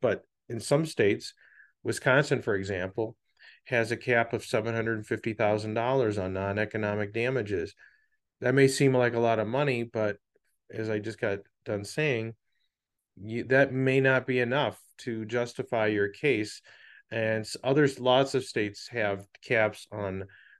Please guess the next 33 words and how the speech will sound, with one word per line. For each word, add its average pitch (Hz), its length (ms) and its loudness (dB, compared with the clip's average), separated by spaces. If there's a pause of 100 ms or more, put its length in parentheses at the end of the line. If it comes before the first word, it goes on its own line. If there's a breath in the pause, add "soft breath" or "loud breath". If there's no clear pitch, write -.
non-economic 107 960 -2
damages, 95 480 -6
pain, 104 300 -8
suffering, 101 400 -6
and 95 100 -8
disability, 98 880 -2 (500 loud breath)
uh, 98 380 -2
that 95 360 2 (260)
may 107 280 -2
just 101 460 -4 (480)
put 107 120 -2
a 98 60 -2
cap, 107 460 2
a, 95 240 -6
a - 60 -10
ceiling 107 600 0
on 98 100 -2
what 101 220 -4
your 95 100 -8
case 98 340 -6
might 95 260 -4 (460 soft breath)
potentially 107 480 -4
bring 98 300 -4
if 95 180 -8
you're 92 60 -8
successful. 104 680 -6
So 113 340 -2 (1080 loud breath)
that 190 400 8
is 170 240 6
sort 160 260 8
of 135 200 6
the, 123 340 0
uh, 120 80 -4